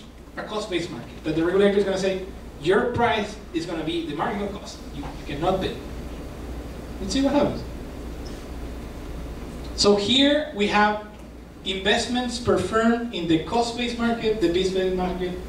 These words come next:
and the central planner. Of course, the central planner, this is the most efficient one,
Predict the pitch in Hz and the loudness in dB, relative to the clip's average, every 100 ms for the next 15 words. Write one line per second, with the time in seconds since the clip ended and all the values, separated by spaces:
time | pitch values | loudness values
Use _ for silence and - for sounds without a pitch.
0 | - 160 147 185 165 170 - - - - | -4 0 2 2 2 2 0 -2 -6 -6
1 | - 233 240 240 - 214 208 202 202 208 | -2 4 4 4 0 0 0 2 2 2
2 | 202 170 - 170 165 170 175 170 170 190 | 2 -2 -2 0 0 2 0 0 0 2
3 | - 175 180 170 | 2 0 0 -2